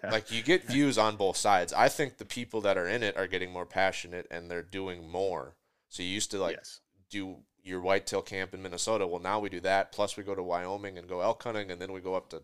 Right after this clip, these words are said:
Speaker 1: you know, Tazen and we go fishing. And so it, the, it's like the feeling of more pressure and more people, but it's
Speaker 2: Mm-hmm.
Speaker 1: the same people just doing more different activities 'cause the access to do all these things has increased.
Speaker 2: The access, uh,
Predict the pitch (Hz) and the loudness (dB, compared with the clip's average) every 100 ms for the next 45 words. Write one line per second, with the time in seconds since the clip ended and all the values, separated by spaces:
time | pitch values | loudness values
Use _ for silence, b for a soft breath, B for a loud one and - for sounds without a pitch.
0 | _ - 95 90 95 101 104 104 95 90 | _ -18 -16 -8 -4 -2 -4 -8 -10 -10
1 | - 127 110 120 107 B B B 104 - | -8 -6 -4 -6 -8 B B B -4 0
2 | 110 - - - 104 98 101 - 107 - | 0 0 -8 -8 -6 -4 -2 0 0 -2
3 | 95 - 127 127 131 110 95 85 92 87 | -12 -10 -4 -2 -2 -4 -6 -8 -8 -8
4 | - 85 - 90 87 85 80 90 87 90 | -4 -4 -4 -8 -8 -10 -10 -12 -8 -8
5 | 85 90 - 87 85 78 - - 175 117 | -4 -4 -6 -8 -12 -16 -10 2 4 4
6 | - - 90 92 - 101 87 90 90 82 | 0 -6 -6 -8 -6 -6 -4 -6 -4 -6
7 | - 80 76 - 90 71 76 - 87 80 | -10 -10 -12 -12 -14 -12 -12 -8 -4 0
8 | 101 - - 85 - 104 110 110 80 71 | 0 0 -6 -6 -6 -6 -6 -4 -4 -6
9 | - - 69 - - - - - - - | -10 -10 -12 -16 -16 -18 -20 -16 -16 -16
10 | _ _ _ _ _ _ _ - - 117 | _ _ _ _ _ _ _ -16 -8 0
11 | 120 196 - 190 170 - - _ _ 131 | 4 4 4 2 2 0 -8 _ _ -4
12 | 131 117 113 107 | -2 -2 -4 -6